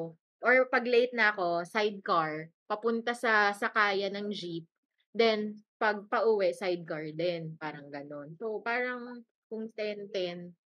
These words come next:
parang ano yun, thirty pesos pamasahe. Tapos, edi, syempre, twenty na lang pangkain mo. Edi, hindi na ako magsa-sidecar. Bakit ako magsa-sidecar?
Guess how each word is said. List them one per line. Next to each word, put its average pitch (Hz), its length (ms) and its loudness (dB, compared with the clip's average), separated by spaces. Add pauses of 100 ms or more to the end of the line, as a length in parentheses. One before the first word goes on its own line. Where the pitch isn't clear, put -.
(480)
parang 214 320 -8
ano 233 240 -4
yun, 170 560 -4
thirty 240 320 -4
pesos 202 560 -4
pamasahe. 170 960 -6
Tapos, 165 400 -10
edi, 170 160 -2
syempre, 196 400 -2
twenty 185 320 -4
na 180 140 -4
lang 170 140 -6
pangkain 170 440 -4
mo. 190 80 -6
Edi, 247 220 -2
hindi 381 100 4
na 381 160 2
ako 349 160 2
magsa-sidecar. 185 880 -4 (560)
Bakit 254 160 -4
ako 220 160 -6
magsa-sidecar? 180 840 -8